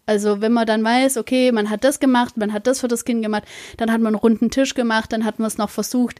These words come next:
da die Hilfe zu organisieren und so. Und wenn dann irgendwas nicht klappt, wie zum Beispiel, man kriegt das Einverständnis der Eltern nicht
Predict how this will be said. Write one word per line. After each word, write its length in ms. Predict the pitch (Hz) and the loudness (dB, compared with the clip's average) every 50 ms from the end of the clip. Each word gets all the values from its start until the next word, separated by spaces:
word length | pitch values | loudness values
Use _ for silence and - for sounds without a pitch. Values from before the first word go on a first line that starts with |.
| - - | -20 -20
da 540 | - 208 208 - 226 240 262 269 269 269 233 | -18 -6 -2 2 2 4 4 4 4 2 0
die 160 | 240 247 240 | -2 -2 0
Hilfe 360 | 240 247 254 247 - 247 233 | 2 2 0 0 0 -4 -6
zu 160 | 233 - 240 214 | -4 -4 -2 0
organisieren 600 | 214 220 220 220 226 226 202 - 247 233 220 220 | 0 0 0 0 0 -2 -2 -2 -2 -2 -2 -2
und 160 | 214 214 208 | -4 -4 -2
so. 160 | - 220 214 | 0 0 0
Und 220 | 165 170 226 208 - | 0 0 -2 -2 0
wenn 180 | 254 262 269 | 2 4 4
dann 320 | 269 277 294 311 320 320 320 - - _ - | 4 6 6 6 6 6 4 0 -4 _ -2
irgendwas 500 | 285 302 302 294 285 - 254 247 247 - | 0 2 4 2 2 2 2 0 0 0
nicht 280 | 247 240 233 - - - | -2 -2 -2 -4 -4 -2
klappt, 280 | 233 233 247 247 - | 0 0 0 0 -4
wie 80 | 214 - | -8 -8
zum 140 | - 220 214 | -6 -4 -2
Beispiel, 320 | 208 202 - - 220 208 | -2 -2 -2 -4 -4 -2
man 160 | 202 196 196 | -2 -2 -2
kriegt 160 | - 240 220 | -4 -6 -6
das 100 | - - | -6 -6
Einverständnis 640 | - - 214 208 - 220 - - 214 208 208 196 - | -4 -4 -4 -2 -2 -4 -2 0 0 0 0 -2 -2
der 160 | - 226 202 | -4 -4 0
Eltern 320 | - 269 277 269 254 247 240 | 2 2 2 2 2 2 2
nicht 320 | 240 226 233 233 - - | 2 0 -2 -4 -6 -14